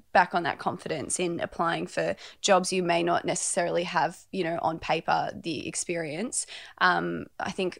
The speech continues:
as people who have gone through, you know, hiring people for our own team, um, it's definitely to Mish's point, um,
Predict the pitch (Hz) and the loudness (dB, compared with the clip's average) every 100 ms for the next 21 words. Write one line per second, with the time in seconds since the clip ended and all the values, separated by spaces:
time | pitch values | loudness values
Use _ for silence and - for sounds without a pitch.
0 | - 180 180 196 180 185 175 175 175 165 | 4 4 4 -4 -4 -4 -4 -4 -2 -2
1 | - - 165 180 - 170 170 185 - - | -2 -6 -4 -4 -4 -2 -2 -6 -10 -6
2 | 185 175 180 196 302 240 196 175 - 170 | -2 0 6 6 6 2 -2 -4 2 4
3 | 170 208 294 226 127 131 220 - - - | 6 4 2 0 0 0 -4 -6 -16 0
4 | 190 170 170 170 - _ - 208 190 - | 4 4 2 -4 -10 _ -4 -4 -2 -4
5 | - 196 196 247 214 202 185 180 190 - | 2 2 4 0 0 0 0 -2 -4 -4
6 | 185 180 180 - 180 180 175 | 0 0 0 0 2 0 -4